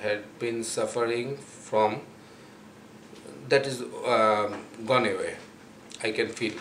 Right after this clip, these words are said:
some positive energy in my body. Uh, result shows that my, uh, sugar level, uh, has come down. Doctor said, yes, uh, obviously after, um,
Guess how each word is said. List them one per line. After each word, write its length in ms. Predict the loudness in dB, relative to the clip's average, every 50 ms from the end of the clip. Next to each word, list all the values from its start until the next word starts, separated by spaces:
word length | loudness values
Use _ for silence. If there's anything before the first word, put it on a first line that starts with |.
| -14 -14 -14
some 240 | -10 -4 -4 -4 -2
positive 360 | -2 -2 -2 -2 -2 -2 0
energy 340 | 0 0 0 0 -2 -4 -6
in 100 | -4 -4
my 200 | -4 -4 -6 -6 -10 -14 -18 -18 -20 -20 -20 -14 -4
body. 300 | -2 0 0 0 -4 -8 -12 -16 -20 -20 -20 -20 -20 -20 -20 -20 -20 -20 -20 -20 -20 -20 -20 -20 -20 -20 -20 -16 -14
Uh, 160 | -12 -10 -8
result 280 | -8 -2 0 0 0 2
shows 260 | 0 0 0 0 2
that 160 | 0 0 2
my, 80 | 2 2
uh, 720 | 6 6 6 8 8 6 6 6 6 4 4 2 0 -4
sugar 260 | -4 -4 2 6 6 8
level, 520 | 8 8 8 8 6 6 6 2 0 -4 -8 -12 -8 -2
uh, 520 | 0 2 4 4 6 6 4 4 2 0
has 320 | -2 -2 -2 -2 -4 -4 -2
come 240 | 0 0 0 0 -4
down. 180 | -6 -8 -8 -10 -14 -20 -20 -20 -20 -20 -20 -20 -20 -20 -20 -20 -20 -20 -20 -20 -20 -20 -20 -20 -10 0
Doctor 300 | 2 2 4 4 4 2
said, 300 | 2 0 -2 -2 -2 0
yes, 280 | 2 2 2 2 2 2
uh, 540 | 2 4 6 6 6 6 4 2 0 -2 -2 -4
obviously 520 | -4 -2 0 0 0 0 0 0 2 2
after, 680 | 2 2 2 2 2 2 4 4 4 6 6 6 6 4
um, 420 | 2 0 -2 -2 -4 -4 -4 -4